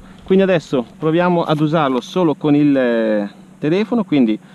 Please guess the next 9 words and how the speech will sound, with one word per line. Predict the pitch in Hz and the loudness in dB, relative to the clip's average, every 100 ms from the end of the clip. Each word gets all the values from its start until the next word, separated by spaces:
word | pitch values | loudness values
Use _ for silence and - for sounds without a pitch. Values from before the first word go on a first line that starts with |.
| - - | -20 -14
cosa | 131 139 | -8 -6
facciamo? | 139 - 123 107 110 - | -6 -4 -2 -2 -4 -6
Usciamo | 156 147 - 147 143 175 220 - - - - - - - - - - - - - - - | -2 -2 -2 -2 0 0 -2 -6 -16 -20 -20 -20 -20 -20 -20 -20 -20 -20 -20 -20 -20 -16
dall'applicazione, | - 127 120 143 147 180 - 220 240 247 | -4 -2 0 -2 -4 -4 -2 0 0 2
quindi | 143 120 | 2 0
ci | - 170 | 0 -6
connettiamo, | - 139 131 131 - 175 160 131 | -2 0 0 -2 -2 0 0 -2
selezioniamo | 139 123 - 131 127 123 110 | -2 -2 -2 -2 0 0 0
telefono | - 123 120 117 104 | -2 -2 -2 -2 -6